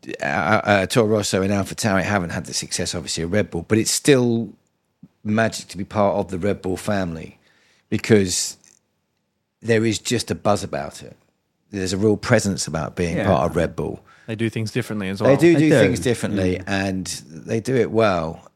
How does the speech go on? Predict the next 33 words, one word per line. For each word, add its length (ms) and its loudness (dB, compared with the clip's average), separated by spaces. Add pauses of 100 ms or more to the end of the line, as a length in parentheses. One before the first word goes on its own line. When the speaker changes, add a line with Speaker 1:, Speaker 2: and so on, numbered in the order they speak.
(200)
Speaker 1:
And 800 -2 (500)
for 200 4
me, 480 4 (240)
being 280 2
part 280 0
of 100 -6
the 100 0
Italian 680 -2 (140)
team 360 0
and 120 -2
the, 100 -2
the, 280 -6 (100)
like, 180 -2
the 60 0
little 220 2
brother 320 2
or 100 -2
the 80 0
little 220 -2
sister 360 -4
or 60 0
whatever, 520 -2 (680)
it's 140 0
still 260 2
just 200 0
as 120 0
enjoyable 400 4
as 180 2 (120)
Tomo's 600 2 (260)
winning 320 2
world 240 2
championships 800 -2
Speaker 2:
Yeah. 60 -6